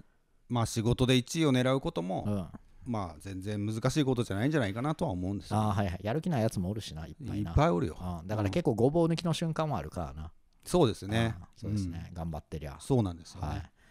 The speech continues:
Speaker 2: そうっすね。
Speaker 1: そう思いますよ。
Speaker 2: はい。
Speaker 1: ということでね。
Speaker 2: はい。な、励み、誰かの励みになりたかったの？
Speaker 1: ん？
Speaker 2: 誰かの励みになりたかったの？こういう企画やったっけ？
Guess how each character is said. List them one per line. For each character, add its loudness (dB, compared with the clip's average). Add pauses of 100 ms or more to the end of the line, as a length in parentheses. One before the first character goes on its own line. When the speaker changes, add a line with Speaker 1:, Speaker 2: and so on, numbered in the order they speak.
(500)
Speaker 2:
そ -14
う -10
っ -14
す -16
ね。 -12 (140)
Speaker 1:
そ -4
う -2
思 -6
い -6
ま -8
す -14
よ。 -16
Speaker 2:
は -4
い。 -4 (800)
Speaker 1:
と -4
い 0
う -2
こ -4
と -8
で -12
ね。 -6
Speaker 2:
は 4
い。 0
な、 0
励 -2
み、 -6
誰 2
か 0
の 0
励 4
み 6
に 6
な 2
り -10
た -6
か -10
っ -14
た -12
の？ -14 (220)
Speaker 1:
ん？ -6 (220)
Speaker 2:
誰 4
か 0
の -6
励 2
み 2
に -2
な -4
り -6
た -6
か -6
っ -8
た -12
の？ -14 (180)
こ -6
う -6
い -6
う -8
企 -6
画 -4
や -6
っ -14
た -18
っ -18
け？ -18